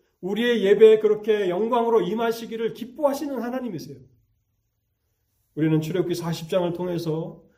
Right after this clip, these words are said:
어떻게 그 영광을 보는 축복을 누리며 어떻게 그 영광을 보는 기쁨을 누릴 수 있는가를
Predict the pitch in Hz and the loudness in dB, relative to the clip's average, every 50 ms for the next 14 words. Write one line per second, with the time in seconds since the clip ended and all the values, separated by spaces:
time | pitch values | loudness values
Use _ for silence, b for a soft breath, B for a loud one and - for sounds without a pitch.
0 | b b b b b 156 185 185 262 247 254 277 269 277 277 302 277 220 196 185 | b b b b b -2 -2 0 0 2 2 2 2 4 4 6 6 8 6 6
1 | 220 240 247 269 262 269 277 277 277 269 269 208 202 220 233 240 233 214 175 - | 6 4 6 6 6 6 6 6 4 2 2 2 4 6 6 4 4 2 0 -4
2 | - - - _ - 277 233 240 240 202 165 175 175 190 185 175 170 160 165 185 | -8 -12 -16 _ -10 -8 -6 -4 -6 -4 -6 -6 -8 -8 -8 -8 -8 -8 -8 -10
3 | 208 214 - b b b b - 175 175 - 240 254 269 269 262 269 240 202 180 | -12 -14 -18 b b b b -8 -6 -6 -4 -2 -2 -2 -2 0 2 4 4 6
4 | 190 220 240 247 247 269 269 262 - 208 208 226 247 233 - - 165 - 214 220 | 6 6 6 6 6 6 4 4 2 2 2 2 2 0 -2 -4 -8 -6 -6 -4
5 | 233 240 226 165 165 175 202 240 226 - - 226 185 175 196 208 202 202 202 180 | -2 -2 -2 -2 -2 -2 -2 -4 -4 -6 -8 -6 -6 -6 -6 -6 -4 -4 -2 -2
6 | 170 175 185 196 196 185 165 143 - - - | -2 -2 -2 -2 -2 -2 -4 -4 -6 -10 -18